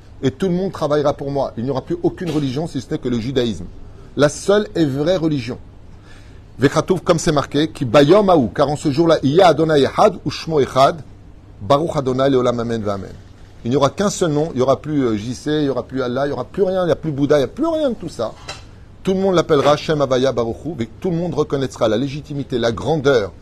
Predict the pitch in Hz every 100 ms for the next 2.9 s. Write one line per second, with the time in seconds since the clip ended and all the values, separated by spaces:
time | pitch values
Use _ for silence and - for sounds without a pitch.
0 | - - - - 110 127 - 131 - 120
1 | - - - - - 107 120 139 156 131
2 | 120 - 117 139 - 135 - 117